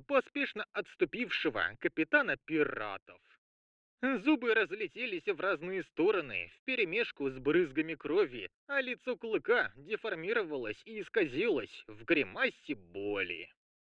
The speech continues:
Трехметровая фигура пирата вновь резко отлетела назад и рухнула на палубу посреди кучи обломков.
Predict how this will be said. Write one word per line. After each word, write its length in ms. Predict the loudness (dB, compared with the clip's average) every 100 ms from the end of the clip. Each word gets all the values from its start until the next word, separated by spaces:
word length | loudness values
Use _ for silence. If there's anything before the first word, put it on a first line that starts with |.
| _ _
Трехметровая 840 | -4 -4 -4 -8 -4 -2 2 2
фигура 400 | 2 -2 0 0
пирата 560 | 0 0 -2 -2 -4 -6 -8
вновь 480 | -8 -6 -4 -6
резко 500 | -4 -2 -2 -4 -4
отлетела 520 | -2 -2 -2 0 0 0
назад 380 | -2 0 0 _ _ -6
и 200 | 0 2
рухнула 640 | 2 0 -4 -8 -6 -6
на 140 | -8
палубу 640 | -6 -4 -2 -2 0 -2 -4 -4
посреди 680 | 0 0 2 0 -2 -4 -4 -6 _ _
кучи 400 | 0 0 2 -2
обломков. 960 | -2 -4 -2 -4 -2 -4 -4 -10 -12